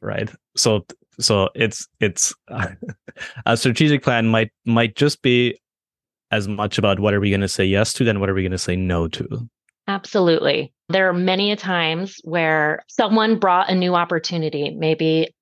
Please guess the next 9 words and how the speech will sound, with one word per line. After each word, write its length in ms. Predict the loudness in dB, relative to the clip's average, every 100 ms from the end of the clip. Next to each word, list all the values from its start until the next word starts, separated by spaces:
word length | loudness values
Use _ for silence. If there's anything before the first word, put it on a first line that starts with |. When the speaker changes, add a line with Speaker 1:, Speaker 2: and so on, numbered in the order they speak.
| -6
Speaker 2:
a 100 | -6
salesperson 1000 | -2 0 0 -2 -4 -4 -2 0 2 2
got 180 | 0 0
in 120 | 0
their 140 | 0
inbox 560 | 0 0 0 0 -2 -4
and, 320 | -4 -4 -8 _
you 120 | -8 -4
know, 340 | -2 -4 -6